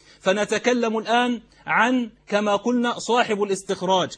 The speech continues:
قلنا أن زياد بن أبي است-، استحدث ما يسمى بصاحب الاستخراج. قال ابن قتيبة: "وأول من استحدث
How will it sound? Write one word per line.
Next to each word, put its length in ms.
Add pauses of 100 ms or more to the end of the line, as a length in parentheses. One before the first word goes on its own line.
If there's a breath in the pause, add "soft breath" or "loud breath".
(320 soft breath)
قلنا 360
أن 180
زياد 380
بن 160
أبي 280
است-، 420
استحدث 560
ما 180
يسمى 580
بصاحب 520
الاستخراج. 640 (560 soft breath)
قال 220
ابن 200
قتيبة: 600 (220 loud breath)
"وأول 720
من 160
استحدث 720